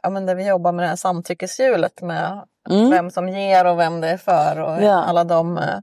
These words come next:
Speaker 1: aspekterna. Och det som han egentligen hade lättast att uppskatta, det var när jag berörde honom för min skull. För då kunde
Speaker 2: Mm.
Speaker 1: han släppa
Speaker 2: Just
Speaker 1: om
Speaker 2: det.
Speaker 1: han gjorde rätt.
Speaker 2: Ja.
Speaker 1: Eh, och om han f-, hade liksom var värd att ta emot.
Speaker 2: Ja.
Speaker 1: Så att, eh,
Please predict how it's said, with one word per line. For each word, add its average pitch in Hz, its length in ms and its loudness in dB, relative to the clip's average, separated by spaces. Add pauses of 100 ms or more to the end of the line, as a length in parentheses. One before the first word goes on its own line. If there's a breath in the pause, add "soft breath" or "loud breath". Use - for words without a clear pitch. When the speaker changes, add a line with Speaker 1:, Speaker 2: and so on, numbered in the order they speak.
(420 soft breath)
Speaker 1:
aspekterna. 185 720 -2
Och 185 180 2
det 185 220 2
som 190 200 -4
han 220 280 -4
egentligen 185 640 -4 (380)
hade - 180 -2
lättast 196 540 -2
att - 140 -2
uppskatta, - 580 -4
det 165 140 0
var 208 220 2
när 180 180 -2
jag 220 420 4
berörde 175 380 2
honom 185 380 -4
för 180 120 -8
min 220 200 -6
skull. 185 360 -10
För - 60 -20
då 196 100 -10
kunde 208 200 2
Speaker 2:
Mm. 254 100 4
Speaker 1:
han 285 100 -2
släppa 185 500 -4
Speaker 2:
Just 214 160 2
Speaker 1:
om 180 60 -4
Speaker 2:
det. 185 60 4
Speaker 1:
han 175 160 0
gjorde 180 260 -2
rätt. - 500 -8 (280 soft breath)
Speaker 2:
Ja. 214 380 2
Speaker 1:
Eh, 180 180 -8 (140)
och - 320 -4
om 202 140 -4
han 185 120 -8
f-, - 280 -18
hade 175 360 -8
liksom 175 280 -12
var 170 80 -6
värd 180 360 2
att 180 120 -6
ta - 160 -2
emot. 220 440 -6
Speaker 2:
Ja. 208 240 4
Speaker 1:
Så 165 80 4
att, 156 140 -8
eh, 202 60 -2